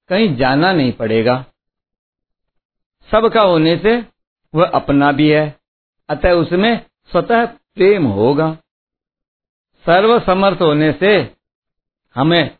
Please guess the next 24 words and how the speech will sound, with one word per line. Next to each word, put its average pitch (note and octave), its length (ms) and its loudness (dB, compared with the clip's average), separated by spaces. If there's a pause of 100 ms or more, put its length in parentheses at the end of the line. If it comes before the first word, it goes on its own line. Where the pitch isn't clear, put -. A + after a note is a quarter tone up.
भयभीत D3 560 0
होने D3+ 280 0
की F3+ 160 0
जरूरत D3+ 440 0
नहीं A2+ 260 -4
रहेगी। G#2+ 360 0 (1400)
परम A#3 360 2
दयालु F#3 480 4
होने D3 380 0
से C3 260 0 (420)
हमें C3 480 -2 (320)
निराश C3 640 0
होने A#2 540 -4
की C#3+ 320 -2
जरूरत A#2 580 -4
नहीं A2 240 -10
रहेगी। C#3 440 -8 (1200)
अद्वितीय G#3 640 0
होने F3+ 380 0
से E3 340 -2 (200)
हमें E3 460 -2 (420)
उसको F3+ 420 -2
पहचानने D#3 800 0
की, D3+ 300 -4